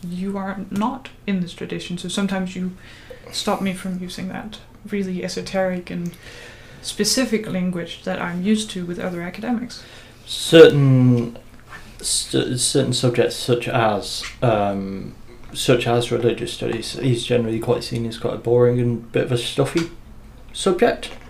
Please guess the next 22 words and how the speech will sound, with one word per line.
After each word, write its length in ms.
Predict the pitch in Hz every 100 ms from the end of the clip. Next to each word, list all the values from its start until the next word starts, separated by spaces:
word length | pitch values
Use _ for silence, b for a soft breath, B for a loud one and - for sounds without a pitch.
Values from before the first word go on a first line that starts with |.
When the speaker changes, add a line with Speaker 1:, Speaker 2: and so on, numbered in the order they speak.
| -
Speaker 2:
Um, 680 | 135 117 113 110 107 104 - B B B B B B B - -
but 220 | 131 127
that's 320 | 135 127 -
definitely, 800 | - 127 120 127 120 113 110 - - -
that 180 | 127 117
impression 420 | 120 120 - 117
has 80 | 110
definitely 380 | 113 - 113
changed 540 | - 123 117 104 101 -
for 320 | - - 104
me 320 | 98 98 98 -
over 220 | - 117 107
the 60 |
last 220 | 101 104
few 100 | -
years 340 | 104 104 104 101
of 180 | 101 107
you 160 | 110 104 -
kind 160 | - 110
of 160 | - -
talking 420 | - 123 117 110 110
about, 360 | 110 110 -